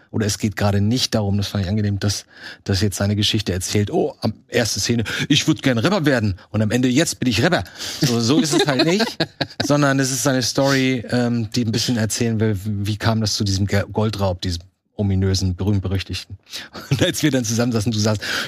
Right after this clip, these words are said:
ja, jetzt bin ich mal gespannt, was ihr da gleich von haltet, ob das wohl so gewesen ist, weil das ist etwas, was häufig,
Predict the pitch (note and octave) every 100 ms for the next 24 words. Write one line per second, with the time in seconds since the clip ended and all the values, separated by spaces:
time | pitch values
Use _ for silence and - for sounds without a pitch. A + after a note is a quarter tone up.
0 | - G2 B2 G3 F3+ E3 D3 D#3+ C3+ B2
1 | D3+ C#3+ C3+ C3+ - C3 B2 A#2 G#2+ A2
2 | C#3 A#2+ A#2+ A2 A2+ A2 B2 A#2+ G2+ F#2+
3 | G#2 G2+ G2 F#2+ G#2 F#2+ F#2+ F#2+ - B2+
4 | C#3+ A2+ -